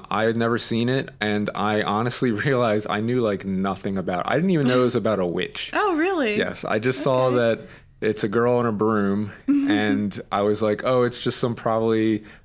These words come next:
Speaker 1: normal girl with some magical
Speaker 2: <laughs>
Speaker 1: something, like, Ghibli style," you know what I mean? Like,
Speaker 2: Yeah.
Speaker 1: I don't know why I didn't put that together. And when we started watching the movie, I was like, "Oh, duh, of course she's a
Speaker 2: <laughs>
Speaker 1: little witch girl."
Speaker 2: I mean, it is,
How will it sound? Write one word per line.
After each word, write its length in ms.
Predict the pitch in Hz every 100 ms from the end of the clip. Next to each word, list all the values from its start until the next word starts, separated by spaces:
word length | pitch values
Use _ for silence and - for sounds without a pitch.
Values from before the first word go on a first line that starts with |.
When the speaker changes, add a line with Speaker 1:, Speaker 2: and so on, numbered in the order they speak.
| -
Speaker 1:
normal 380 | 113 135 139 135
girl 340 | 127 127 127
with 240 | 123 120 -
some 260 | 131 123
magical 580 | 113 113 113 107 110 107
Speaker 2:
<laughs> 120 | -
Speaker 1:
something, 460 | 110 95 107 104 104
like, 180 | 104 98
Ghibli 560 | 120 110 117 110 113
style," 540 | 277 117 101 104 104 101
you 140 | 120
know 100 | 117 113
what 100 | 113
I 20 |
mean? 300 | 110 113 110
Like, 180 | 104 101
Speaker 2:
Yeah. 220 | 107 240 - -
Speaker 1:
I 40 |
don't 100 | 113
know 100 | 131
why 200 | 120 117
I 60 | 120
didn't 200 | 120 113
put 120 | 131
that 160 | 123 110
together. 380 | 98 104 107 101
And 80 | 101
when 80 |
we 80 | 107
started 260 | - 131 123
watching 280 | 117 117 113
the 60 |
movie, 200 | 107 110
I 40 | 101
was 100 | 95
like, 120 | 107
"Oh, 80 | 98
duh, 360 | - 107 95
of 60 | 92
course 180 | - 117
she's 180 | - 104
a 120 | 95
Speaker 2:
<laughs> 120 | 98 392
Speaker 1:
little 180 | 123 117
witch 240 | 101 113 -
girl." 300 | 101 95 101
Speaker 2:
I 140 | -
mean, 240 | - 277 247
it 140 | 240
is, 480 | 233 247 240 240 -